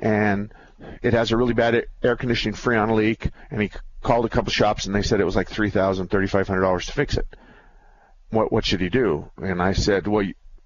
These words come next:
and he also told me he lived on the other side of the valley from me. He lived in Carefree, and I'm in,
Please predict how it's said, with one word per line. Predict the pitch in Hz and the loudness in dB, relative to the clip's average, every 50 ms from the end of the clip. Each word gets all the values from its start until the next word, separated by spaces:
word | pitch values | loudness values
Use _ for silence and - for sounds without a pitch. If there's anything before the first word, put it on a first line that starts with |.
| - - | -10 -6
and | - 123 117 | -2 0 2
he | 113 120 | 2 2
also | 127 135 - 143 123 | 2 2 0 0 0
told | - 139 127 117 110 | 0 0 0 2 2
me | 104 | 0
he | 98 113 117 | 0 0 2
lived | 107 104 107 104 92 - - - - - - | 2 2 2 0 -2 -6 -14 -18 -10 -6 -4
on | 110 107 | -2 0
the | 107 104 | 2 2
other | 104 104 | 2 2
side | - - 113 101 98 | 2 2 2 2 2
of | 92 | 2
the | 92 90 | 2 2
valley | 95 92 92 87 87 85 | 2 2 4 2 0 0
from | - - 82 87 | -2 -6 -6 -4
me. | 87 | -4
He | 85 101 | -2 0
lived | 95 98 98 82 90 | 0 0 0 -2 -4
in | 87 - | -8 -4
Carefree, | - 113 98 90 - - 95 92 | 0 0 0 0 0 -2 -2 -2
and | 87 85 | 0 0
I'm | 87 90 87 | 0 -2 -2
in, | 85 85 | -6 -10